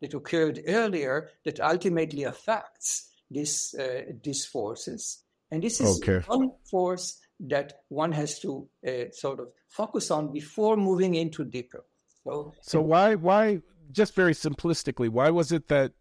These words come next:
Speaker 2: it was the North, Northern and Western Europeans who were the ones who were the colonizers, and it was the Asians and Africans who were the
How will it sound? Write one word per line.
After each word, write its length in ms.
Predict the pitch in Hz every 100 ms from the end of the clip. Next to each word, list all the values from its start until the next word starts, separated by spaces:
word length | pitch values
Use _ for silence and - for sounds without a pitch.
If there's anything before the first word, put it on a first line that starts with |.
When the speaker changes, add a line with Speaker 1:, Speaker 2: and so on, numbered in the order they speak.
| _ _ -
Speaker 2:
it 140 | 127
was 180 | 131 127
the 140 | 127
North, 420 | 123 143 151 - _ _ -
Northern 420 | 127 147 139 135
and 160 | 123 127
Western 340 | 139 - 135
Europeans 680 | 135 117 - 175 170 110 107
who 100 | 123
were 380 | 110 110 110 117 _ _ _ _ _ 113
the 80 |
ones 300 | 113 113 113
who 80 | -
were 420 | 113 113 110 98 -
the 80 | -
colonizers, 1080 | - 139 123 120 110 104 98 101 101 98 92
and 340 | 110 107 101
it 200 | 95 107
was 240 | 113 104 -
the 440 | 123 110 104 98 -
Asians 540 | 131 135 139 127 107
and 160 | 113 104
Africans 720 | 135 156 139 - 104 98 -
who 100 | 113
were 200 | 110 110
the 340 | 110 107 104